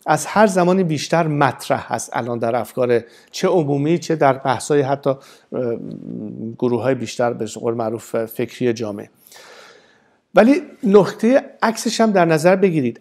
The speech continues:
اگر این اتفاق نیفته، خطرات بزرگی مملکت ما رو تهدید می‌کنه. یکی اینکه در نبود چنین بدیلی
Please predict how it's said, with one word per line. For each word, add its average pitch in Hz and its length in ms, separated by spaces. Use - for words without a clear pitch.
اگر 262 400
این 170 240
اتفاق 147 520
نیفته، 151 920
خطرات 135 580
بزرگی 123 500
مملکت 120 520
ما 113 120
رو 110 80
تهدید 110 480
می‌کنه. 107 380
یکی 220 220
اینکه 220 200
در 175 180
نبود 165 440
چنین 170 380
بدیلی 147 580